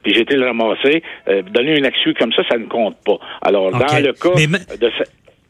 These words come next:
Speaker 1: Oui.
Speaker 2: Ma-, Maître Rancourt, dans le fond, pour, euh, nos auditeurs, là, c'est ça, il y a deux sortes d'inf-, ben, il y en a trois. Il y a, il y a la, l'infraction à responsabilité stricte, c'est, c'est ça que vous dites, c'est le, c'est,
Speaker 1: Oui.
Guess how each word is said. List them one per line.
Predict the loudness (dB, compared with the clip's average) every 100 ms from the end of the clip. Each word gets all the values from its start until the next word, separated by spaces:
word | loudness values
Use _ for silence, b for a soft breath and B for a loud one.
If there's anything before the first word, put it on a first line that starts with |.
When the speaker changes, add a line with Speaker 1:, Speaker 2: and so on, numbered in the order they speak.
| _ -8
Speaker 1:
Oui. | 0 0
Speaker 2:
Ma-, | 0
Maître | 0 0 0
Rancourt, | 0 0 0 0 2
dans | 0
le | -2
fond, | -2 -2
pour, | -2 0
euh, | 2 2
nos | 0 2
auditeurs, | 0 -2 -2 0 0 -2
là, | -4
c'est | -4
ça, | 0 0
il | 0
y |
a | 0
deux | 2 2 0
sortes | -2 -4 -2
d'inf-, | -2 0 -2 -2
ben, | -2
il | 0
y | 0
en | -2
a |
trois. | 0 0 2
Il | 0
y |
a, | -2 B B B
il | 0
y |
a | 0
la, | 0 0 2
l'infraction | 0 0 -2 -2 0
à | 0
responsabilité | 0 -4 -2 -2 0 -4 -2 -2
stricte, | 0 -4 -6 -2 -2 -4 -8
c'est, | -4 -4 -4
c'est | -4 -2
ça | -2 -2
que |
vous | -2 -2
dites, | 0 -2
c'est | 0 0
le, | 2 0 B B -12
c'est, | -4 0
Speaker 1:
Oui. | 0 -2 -8